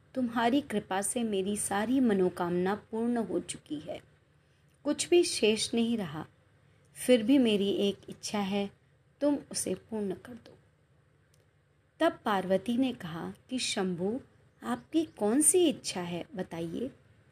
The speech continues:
मैं उसे अवश्य पूर्ण करूँगी।" तब शिव जी ने अपनी इच्छा बताते हुए कहा कि "तुम मृत्यु लोक में पुरुष रूप में अवतरित हो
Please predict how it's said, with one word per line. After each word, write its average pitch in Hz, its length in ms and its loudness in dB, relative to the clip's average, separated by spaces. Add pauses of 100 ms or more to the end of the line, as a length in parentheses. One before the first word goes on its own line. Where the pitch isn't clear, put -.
(360)
मैं 311 160 2
उसे 311 300 2
अवश्य 262 600 2
पूर्ण 196 340 -2
करूँगी।" - 520 -6 (760)
तब 226 180 -2
शिव - 240 -2
जी 160 220 -4
ने 190 160 4
अपनी 190 300 -2
इच्छा 202 320 -4
बताते 202 480 -2
हुए 196 260 -2
कहा 202 460 -6 (520)
कि 262 100 -6
"तुम 269 200 2
मृत्यु 226 600 2
लोक 208 340 0
में 196 260 -2
पुरुष 226 420 -2
रूप 190 240 -2
में 190 140 0
अवतरित 196 680 -6
हो 208 280 -4